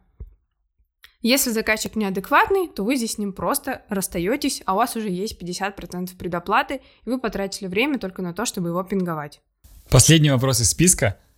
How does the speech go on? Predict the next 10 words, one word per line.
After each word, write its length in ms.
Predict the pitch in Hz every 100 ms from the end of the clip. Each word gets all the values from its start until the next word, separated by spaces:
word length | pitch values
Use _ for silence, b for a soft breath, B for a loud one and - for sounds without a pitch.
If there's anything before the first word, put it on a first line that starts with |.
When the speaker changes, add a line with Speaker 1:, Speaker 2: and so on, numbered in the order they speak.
| _ _ _ _ _ _ _ _ _ _ -
Speaker 2:
и 80 |
он 100 | 131
тоже 240 | 123 131 117
очень 160 | 104
часто 280 | 117 123 110
встречается, 500 | - 104 123 147 -
я 60 | 107
его 100 | 104
постоянно 360 | - - 110
вижу. 360 | 104 123 110 104